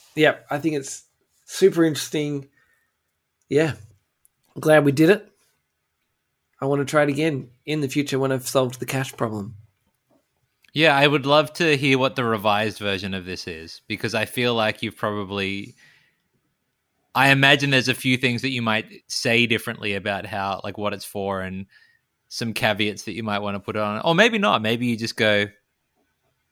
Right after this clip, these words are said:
Speaker 2: "It's total free-for-all," and see what
Speaker 1: Yeah.
Speaker 2: happens. Maybe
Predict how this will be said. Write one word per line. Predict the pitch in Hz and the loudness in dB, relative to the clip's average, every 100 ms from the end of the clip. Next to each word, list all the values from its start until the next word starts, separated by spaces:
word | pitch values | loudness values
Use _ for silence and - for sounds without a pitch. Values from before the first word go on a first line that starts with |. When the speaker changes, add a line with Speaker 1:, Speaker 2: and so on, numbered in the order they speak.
| _ _ _ _ - | _ _ _ _ -18
Speaker 2:
"It's | 110 - | -16 -8
total | 120 107 104 | -4 -4 -4
free-for-all," | - 104 98 101 92 90 95 | -6 -6 -6 -6 -4 -6 -8
and | 92 - | -12 -12
see | 98 | -10
what | 92 95 | -6 -2
Speaker 1:
Yeah. | 135 127 | 0 0
Speaker 2:
happens. | 90 95 - | -4 -16 -16
Maybe | 95 90 90 92 | -14 -12 -12 -14